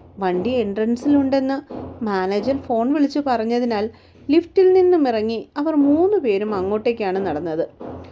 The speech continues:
പക്ഷേ അവർക്കെതിരായി വന്ന ആ രണ്ടു പേരെ കണ്ടതും ആദിയുടെ പിന്നിലായി നടന്ന ദേവികയുടെ കണ്ണുകളിൽ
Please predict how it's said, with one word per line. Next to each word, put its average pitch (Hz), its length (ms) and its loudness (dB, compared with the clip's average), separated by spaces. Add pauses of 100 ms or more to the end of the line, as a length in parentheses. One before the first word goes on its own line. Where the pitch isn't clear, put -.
(240)
പക്ഷേ 233 400 -2 (460)
അവർക്കെതിരായി 294 760 4
വന്ന 262 240 4
ആ 240 180 0
രണ്ടു 247 360 2
പേരെ 254 320 4
കണ്ടതും 208 440 -2 (520)
ആദിയുടെ 202 480 0
പിന്നിലായി 262 540 0
നടന്ന 285 360 2
ദേവികയുടെ 285 600 2
കണ്ണുകളിൽ 262 560 2